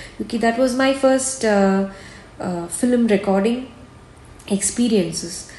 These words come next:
तो उन्होंने मुझे बहुत, बहुत कुछ सिखाया है और over the years that has helped me a lot।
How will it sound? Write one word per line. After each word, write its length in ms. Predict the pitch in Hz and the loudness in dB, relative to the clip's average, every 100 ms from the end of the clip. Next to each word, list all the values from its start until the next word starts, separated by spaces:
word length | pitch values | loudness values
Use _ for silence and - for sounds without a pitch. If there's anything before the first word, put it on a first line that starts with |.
| - - - | -20 -16 -2
तो 100 | 311 | 2
उन्होंने 280 | 330 359 359 | 4 6 6
मुझे 260 | 311 269 | 6 4
बहुत, 420 | 233 240 240 - - - | 2 2 0 -2 -12 -4
बहुत 320 | 202 202 311 | -4 0 -2
कुछ 220 | - 285 285 | 0 -4 -2
सिखाया 600 | - 226 - 208 214 214 | -2 -4 -2 0 2 2
है 360 | 202 196 190 | 2 0 0
और 460 | 190 185 185 175 180 | -2 -2 -2 -2 0
over 240 | 226 233 | 4 4
the 200 | 262 254 214 | 4 4 4
years 280 | 214 185 165 - - - - - | 4 4 0 -12 -18 -18 -16 -6
that 160 | 220 240 | -2 -2
has 180 | 233 | 0
helped 240 | 247 269 277 | 0 -2 0
me 200 | 269 185 | 0 0
a 40 | |
lot। 220 | 170 185 | -4 -8